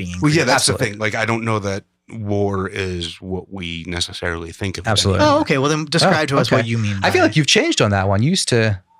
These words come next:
Speaker 3: I don't
Speaker 2: Oh,
Speaker 3: know,
Speaker 2: well,
Speaker 3: back in
Speaker 2: I
Speaker 3: the
Speaker 2: mean,
Speaker 3: day.
Speaker 2: yes, hot war is certainly part of things, but, you know, we have gotten
Speaker 3: Can I
Speaker 2: to
Speaker 3: I'm sorry.
Speaker 2: Yeah,
Speaker 3: I
Speaker 2: go
Speaker 3: keep
Speaker 2: ahead.
Speaker 3: cutting off. I
Speaker 2: Yeah, that's
Speaker 3: apologize.
Speaker 2: fine.
Speaker 3: Um, can I ask you,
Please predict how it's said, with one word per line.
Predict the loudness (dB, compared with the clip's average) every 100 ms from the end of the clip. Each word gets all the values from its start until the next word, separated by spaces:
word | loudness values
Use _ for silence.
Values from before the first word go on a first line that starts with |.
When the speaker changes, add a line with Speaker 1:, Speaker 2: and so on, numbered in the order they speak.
| _ _ _
Speaker 3:
I | 0
don't | 2
Speaker 2:
Oh, |
Speaker 3:
know, | 2 4
Speaker 2:
well, | 4
Speaker 3:
back | 4
in |
Speaker 2:
I | 4
Speaker 3:
the |
Speaker 2:
mean, | 4
Speaker 3:
day. | 4
Speaker 2:
yes, | 4 2
hot | 0 2
war | 2 2 2
is |
certainly | 0 -2 -4 -6
part | -4 -4 -4
of | -2 -4 -4
things, | -6 -6 -6 -8 -8
but, | -6 -6 -6 -18 -16 -4
you | -2
know, | 0
we | 0
have | 0 0
gotten | -2 0
Speaker 3:
Can | 0
I | 2
Speaker 2:
to | -2 -6 -10 -10 -2
Speaker 3:
I'm | -2
sorry. | -2 -6 -8 _
Speaker 2:
Yeah, | -12 -10 -4
Speaker 3:
I |
Speaker 2:
go | -2
Speaker 3:
keep | -2
Speaker 2:
ahead. |
Speaker 3:
cutting | -4 -6
off. | -4
I | -4
Speaker 2:
Yeah, | -2
that's | -2 -2
Speaker 3:
apologize. | -2
Speaker 2:
fine. | 0 2 0
Speaker 3:
Um, | -2 _
can | 0
I | 2
ask | 2
you, | 2